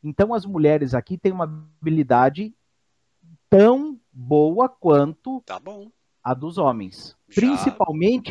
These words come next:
Speaker 1: em tarefas finas, como, por exemplo,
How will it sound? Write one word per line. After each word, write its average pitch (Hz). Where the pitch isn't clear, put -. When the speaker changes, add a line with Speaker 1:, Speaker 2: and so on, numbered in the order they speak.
Speaker 1:
em 160
tarefas 175
finas, 185
como, 165
por 175
exemplo, 147